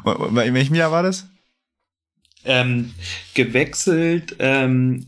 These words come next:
Speaker 2: ist er dann, äh, neunzehnhundertneunundachtzig.
Speaker 1: Ah, okay,
Speaker 2: Zu
Speaker 1: so
Speaker 2: Schalke.
Speaker 1: ja, weil ich habe jetzt grad vorgestellt, da, da gab's ja dann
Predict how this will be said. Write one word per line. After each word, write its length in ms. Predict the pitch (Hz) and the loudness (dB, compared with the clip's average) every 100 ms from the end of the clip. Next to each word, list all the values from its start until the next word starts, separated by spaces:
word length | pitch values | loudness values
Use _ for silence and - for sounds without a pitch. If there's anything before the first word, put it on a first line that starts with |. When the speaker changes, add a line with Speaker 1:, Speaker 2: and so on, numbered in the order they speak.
| - | -2
Speaker 2:
ist 440 | 127 127 - - | 0 0 -4 -6
er 320 | - 123 120 123 | -2 2 2 2
dann, 680 | 123 117 120 127 127 123 | 2 2 2 2 2 0
äh, 520 | - 120 117 117 117 113 | -2 0 2 2 0 0
neunzehnhundertneunundachtzig. 1120 | 117 135 139 131 123 117 101 - - 92 - _ _ _ | 0 0 2 0 0 -2 -4 -6 -10 -10 -14 _ _ _
Speaker 1:
Ah, 160 | - 101 | 0 0
okay, 180 | 107 | 2
Speaker 2:
Zu 60 | 92 | 2
Speaker 1:
so 80 | 87 | 2
Speaker 2:
Schalke. 260 | 104 - - - - | 0 -2 -8 -8 -2
Speaker 1:
ja, 140 | 107 | 0
weil 140 | 107 104 | 0 2
ich 100 | 110 | 0
habe 140 | 107 | 0
jetzt 140 | 107 | 0
grad 140 | - 98 | 0 0
vorgestellt, 640 | - 117 113 - 104 92 | 2 2 0 2 0 0
da, 180 | - - | 0 0
da 120 | 90 | 2
gab's 220 | 92 98 - | 0 0 0
ja 80 | |
dann 440 | 87 85 87 87 | 0 2 2 0